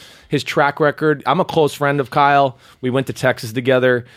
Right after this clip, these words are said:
Uh, his track record, though, is pretty remarkable. You know, for some reason, people thought, like, his dad was running the offense in Washington. That was not the case. They were a top five offense when Kyle was in Texans, with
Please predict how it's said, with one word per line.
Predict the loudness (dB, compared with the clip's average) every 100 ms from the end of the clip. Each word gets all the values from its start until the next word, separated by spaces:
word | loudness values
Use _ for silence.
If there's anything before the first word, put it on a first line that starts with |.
| -20 _
Uh, | 2 2 2
his | 0 -4
track | 0 -2 0
record, | -2 0 2
though, | 2
is | 0
pretty | -6 -4 -2
remarkable. | 0 2 0 0 -2 -2
You | -2
know, | -2 -2 -4
for | -6 -8
some | -4 -2
reason, | -2 -4 -4
people | -6 -6
thought, | -2 0 0
like, | -2 -4 _ -8
his | -8
dad | -4 -2 -2 -2
was | -2
running | -2 -2
the | 0
offense | 2 2 0 -6 -4
in | 0
Washington. | 0 0 -4 -2
That | -2
was | -4 -2
not | -4 -4
the |
case. | -2 -2 -2 -4 -18 -20 -8
They | -2
were | 0
a |
top | 0 -4 -4
five | -2 0
offense | 2 0 -2 -6 -4
when | -6 -8 -20 _
Kyle | -2 2 2
was | 2 0
in | -4
Texans, | -2 -2 -2 -2 -2 -4 -4
with | -6